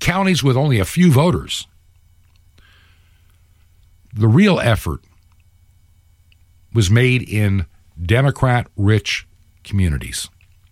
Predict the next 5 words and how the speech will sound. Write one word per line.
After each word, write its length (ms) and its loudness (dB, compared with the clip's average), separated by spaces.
like 180 0
Atlanta, 560 2
like 180 -4
DeKalb 440 -2
County 460 -2